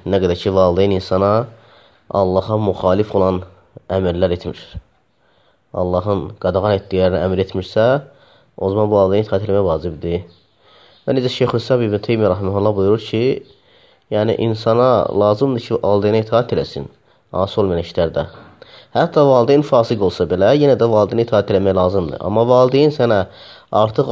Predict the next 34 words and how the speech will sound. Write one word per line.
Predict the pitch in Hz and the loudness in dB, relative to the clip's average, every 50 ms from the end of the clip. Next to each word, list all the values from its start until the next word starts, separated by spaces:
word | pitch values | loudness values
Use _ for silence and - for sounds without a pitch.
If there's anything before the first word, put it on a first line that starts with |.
| 120 120 | 4 4
asilik | 120 117 - - 135 156 156 127 95 | 4 2 0 0 2 4 4 4 4
əmr | 92 85 82 82 | 2 0 0 -2
edirsə | 98 98 - - - 120 123 139 147 165 - - - _ _ _ _ _ _ _ _ _ _ - | -2 -4 -2 0 2 2 4 2 2 -2 -4 -12 -20 _ _ _ _ _ _ _ _ _ _ -6
və | 104 101 | -6 -2
böyük | 101 110 127 147 160 156 - | 2 4 4 4 4 2 0
günahlar | - 127 123 120 120 120 127 127 123 | 0 2 2 2 2 2 2 2 2
sənə | - 104 92 80 90 | 0 0 0 0 0
əmr | 92 87 90 | 0 -2 -2
edirsə, | 87 95 92 - - 113 110 117 120 120 - - _ _ _ _ _ _ _ _ - | -2 -2 -4 -2 0 2 2 2 2 -2 -6 -18 _ _ _ _ _ _ _ _ -8
və | 104 | -4
belə | 113 110 113 117 117 | 0 0 0 0 0
halda | 113 113 107 101 92 107 110 110 107 104 | 0 0 0 2 2 2 2 2 2 0
valideynə | 104 95 101 101 101 95 90 101 98 104 - - | -2 -2 0 2 2 2 2 2 0 0 0 -2
itaət | - 107 87 87 90 101 | 0 0 -2 0 0 -2
eləmək | 95 95 101 92 | 0 0 2 2
olmaz. | 92 92 92 87 - - - - - - _ _ _ _ _ _ _ _ _ _ _ _ _ _ _ _ _ _ _ _ _ _ _ _ - | 0 0 0 -2 -2 -4 -8 -14 -16 -20 _ _ _ _ _ _ _ _ _ _ _ _ _ _ _ _ _ _ _ _ _ _ _ _ -6
Hətta | 127 123 - - 117 | -6 -2 0 2 2
valideyn | 117 117 113 113 113 120 120 117 | 4 4 4 4 4 2 2 2
sənə | - 113 107 101 | 2 0 2 2
qarşı | 107 98 101 - 98 - | 0 0 -2 -2 -8 -8
küssə | - - 104 - - 101 92 | -8 -8 -8 -4 -2 0 0
də | 95 90 82 | 0 0 0
belə, | 90 90 90 87 87 87 | 0 0 2 2 0 0
sənə | - - 98 101 101 98 | -2 -2 0 0 2 2
qarşı | 95 90 - 95 92 | 0 0 -2 -2 -2
qəzəblənsə | 98 92 95 95 90 92 92 87 - - | 0 0 2 2 2 0 0 0 -2 -4
də | 90 82 | -4 -2
belə, | 85 85 85 85 82 - - - - - - - - - - - _ _ _ - - | -2 -2 -2 -2 -2 -4 -10 -18 -20 -20 -20 -20 -20 -20 -20 -20 _ _ _ -12 -8
yəni, | - 76 95 98 101 | -6 -4 -2 0 0
yenə | 110 110 107 101 104 | 2 2 2 2 4
də | 107 110 117 120 - - - _ _ _ _ _ _ _ _ _ _ _ _ _ _ _ _ _ _ - | 4 4 2 0 -2 -8 -20 _ _ _ _ _ _ _ _ _ _ _ _ _ _ _ _ _ _ -10
itaət | 104 95 - 104 101 95 101 | -6 -2 0 0 0 2 0
eləmək | 95 92 95 95 92 | 0 2 2 2 2
olmaz. | 87 82 78 - - - | 0 0 -2 -4 -6 -12